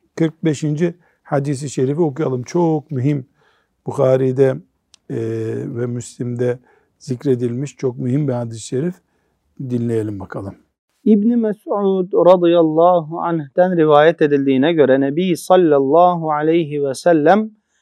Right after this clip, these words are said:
Speaker 2: şöyle buyurdu. Ancak iki kişiye gıpta edilir.
Speaker 1: Gıpta etmek, imrenmek demek.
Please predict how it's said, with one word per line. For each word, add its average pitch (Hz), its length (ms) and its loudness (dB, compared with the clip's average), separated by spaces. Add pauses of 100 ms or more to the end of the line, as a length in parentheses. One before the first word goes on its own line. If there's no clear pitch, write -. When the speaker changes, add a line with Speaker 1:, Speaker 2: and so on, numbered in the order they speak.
(120)
Speaker 2:
şöyle 156 420 4
buyurdu. 117 480 0 (1160)
Ancak 240 540 6 (120)
iki 220 280 0
kişiye 160 680 4
gıpta 147 540 6
edilir. 120 540 -2 (920)
Speaker 1:
Gıpta 147 420 2
etmek, 247 300 -4 (220)
imrenmek 151 920 2
demek. 92 440 -14